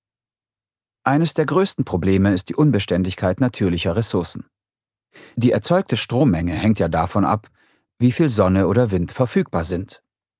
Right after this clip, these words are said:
Wie also gehen wir mit den teilweise gewaltigen Schwankungen zwischen Energieüberschuss und Defizit um?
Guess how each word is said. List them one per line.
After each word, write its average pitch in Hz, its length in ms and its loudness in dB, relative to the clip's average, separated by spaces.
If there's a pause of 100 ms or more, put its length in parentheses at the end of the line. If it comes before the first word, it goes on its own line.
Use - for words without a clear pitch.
(360)
Wie 165 220 2
also 120 200 0
gehen 117 220 4
wir 104 80 2
mit 92 160 0
den 87 80 0
teilweise 110 480 0
gewaltigen 113 560 -2
Schwankungen 98 640 2 (480)
zwischen 110 280 -2
Energieüberschuss 101 1160 0
und - 320 -4
Defizit 92 580 -4
um? 104 200 0